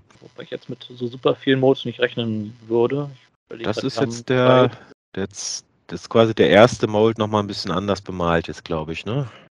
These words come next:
Speaker 1: Genau, und ich sag mal so, diese
Speaker 2: Ja.
Speaker 1: Weaponizer-mäßigen, meistens gibt's ja da immer nur so drei Modes, dann die Retools, Repaints. Jetzt noch mit einer neuen Mode rechnen.
Speaker 2: Ein bis zwei, ja.
Speaker 1: Bis zwei, ja genau, dann,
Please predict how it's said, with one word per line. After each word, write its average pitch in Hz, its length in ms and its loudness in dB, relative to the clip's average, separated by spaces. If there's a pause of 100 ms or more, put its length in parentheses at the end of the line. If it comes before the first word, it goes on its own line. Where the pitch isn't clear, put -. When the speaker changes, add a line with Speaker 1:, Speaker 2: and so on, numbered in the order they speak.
(120)
Speaker 1:
Genau, 117 320 4
und 107 60 -6
ich 107 100 -6
sag 113 120 0
mal 120 100 -2
so, 117 80 -6
diese 117 220 -4
Speaker 2:
Ja. 104 60 -2
Speaker 1:
Weaponizer-mäßigen, 123 1200 2
meistens 113 340 -8
gibt's - 180 -12
ja 127 100 10
da 117 100 8
immer 113 140 2
nur 113 160 -4
so 120 80 -4
drei 113 240 0
Modes, 127 480 -2 (240)
dann 113 120 -12
die 110 120 -12
Retools, 117 520 -8
Repaints. 123 560 -4
Jetzt - 180 -20
noch 117 100 -14
mit 117 160 -10
einer 123 420 4 (220)
neuen 127 240 -2
Mode 127 280 2
rechnen. 135 560 4 (520)
Speaker 2:
Ein 90 200 -2
bis 85 160 -10
zwei, 80 280 -2
ja. 85 280 0 (200)
Speaker 1:
Bis - 160 -20
zwei, 113 300 0
ja 117 120 0
genau, 113 240 -2
dann, 117 160 -4